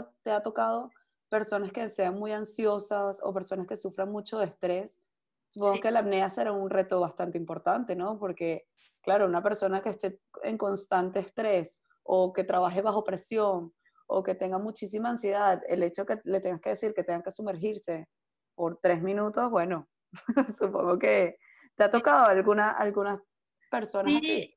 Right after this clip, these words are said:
Speaker 2: sí, eh, eh, tuve una persona que le daba miedo el agua. <laughs>
Speaker 1: No te puedo creer. ¿Cómo
Speaker 2: Sí,
Speaker 1: le va a dar miedo el agua?
Speaker 2: tuvo una experiencia, eh, traumática en buceo con tanque, scuba,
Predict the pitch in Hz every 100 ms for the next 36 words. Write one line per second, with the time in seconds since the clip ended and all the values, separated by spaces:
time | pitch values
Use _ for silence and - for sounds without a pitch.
0 | _ _ - 302 311 302 294 254 240 240
1 | - _ _ 302 330 330 320 311 247 226
2 | 262 262 339 381 - _ - 226 220 214
3 | 214 - _ - 226 226 226 233 240 240
4 | 240 226 214 190 - - _ _ 196 -
5 | - 254 233 233 294 330 190 185 202 202
6 | 220 214 185 180 156 - - 202 254 226
7 | 202 214 226 233 240 240 202 165 156 -
8 | 277 277 277 277 277 - 240 226 233 233
9 | 254 240 220 208 196 - 202 190 190 208
10 | 208 214 214 233 262 240 208 196 - 214
11 | 214 214 196 202 220 226 226 - - 226
12 | 285